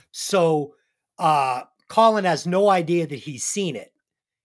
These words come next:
and letting Colin come back in and say, "All right, great, you're a hero. Here's your money. Here's your identity." And, you know, now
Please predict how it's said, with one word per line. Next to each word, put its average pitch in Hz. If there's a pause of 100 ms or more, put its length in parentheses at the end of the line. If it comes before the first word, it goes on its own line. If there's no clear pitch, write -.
(260)
and 170
letting 214
Colin 220
come 202
back 208
in 170
and 156
say, 160
"All 226
right, 208
great, 196
you're 156
a 147
hero. 220
Here's 139
your 139
money. 220
Here's 143
your 120
identity." 220 (380)
And, 165
you 175
know, 151
now 170